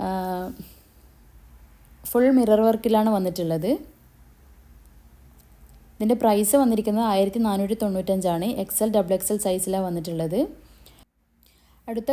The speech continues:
കളക്ഷനും ബ്ലാക്കിൽ തന്നെ വന്നിട്ടുള്ളത്. നെക്കിൽ നല്ലൊരു വർക്ക് കൊടുത്തിട്ടുണ്ട്. ആ, പാൻറ് പ്ലെയിൻ ആയിട്ടാണ് വരുന്നത്. ഇലാസ്റ്റിക് കൊടുത്തിട്ടുണ്ട്. ഇതാണ് ഇതിൻ്റെ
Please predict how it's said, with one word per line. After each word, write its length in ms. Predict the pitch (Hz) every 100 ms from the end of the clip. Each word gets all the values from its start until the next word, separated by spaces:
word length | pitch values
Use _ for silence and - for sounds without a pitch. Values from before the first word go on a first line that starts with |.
| 277
കളക്ഷനും 380 | 233 - 247 240
ബ്ലാക്കിൽ 320 | 202 196 214
തന്നെ 140 | 214 214
വന്നിട്ടുള്ളത്. 500 | 196 180 180 175 170 277 - - -
നെക്കിൽ 280 | 214 214 247 254
നല്ലൊരു 480 | 226 208 220 240 262 208
വർക്ക് 240 | 202 196 214
കൊടുത്തിട്ടുണ്ട്. 500 | 175 170 175 170 214 - - - - - - - -
ആ, 40 | 196 220
പാൻറ് 260 | 220 226 277
പ്ലെയിൻ 200 | 233 202
ആയിട്ടാണ് 240 | 202 208 214
വരുന്നത്. 220 | 190 190 202
ഇലാസ്റ്റിക് 400 | 180 185 202 214 202
കൊടുത്തിട്ടുണ്ട്. 560 | 180 160 170 170 170 269 - - - -
ഇതാണ് 200 | 214 240 254
ഇതിൻ്റെ 200 | 233